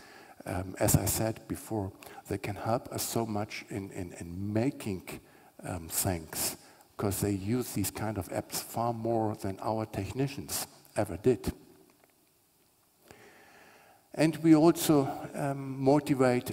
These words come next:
our partners to go into cooperation, um, with tech partners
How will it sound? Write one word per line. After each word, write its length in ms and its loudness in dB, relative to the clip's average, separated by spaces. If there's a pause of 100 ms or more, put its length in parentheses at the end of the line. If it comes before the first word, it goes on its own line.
our 200 4
partners 640 0
to 160 -6
go 300 0
into 500 -4 (440)
cooperation, 840 0 (480)
um, 500 -8 (240)
with 640 0
tech 340 -2
partners 680 2